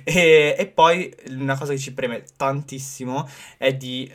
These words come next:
trovare delle stanze da affittare, a meno che non le troviamo gra-, in modo gratuito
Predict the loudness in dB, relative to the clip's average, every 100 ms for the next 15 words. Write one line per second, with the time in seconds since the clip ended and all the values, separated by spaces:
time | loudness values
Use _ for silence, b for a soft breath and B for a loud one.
0 | -10 -4 -2 0 2 0 -2 -8 -10 -6
1 | -6 -6 -10 -8 -6 -4 -6 -10 -12 -12
2 | -12 -18 -10 -6 -2 -4 -4 -10 -12 -14
3 | -12 -12 -12 -12 -12 -14 -12 -14 -14 -14
4 | -12 -10 -10 -14 -12 -10 -10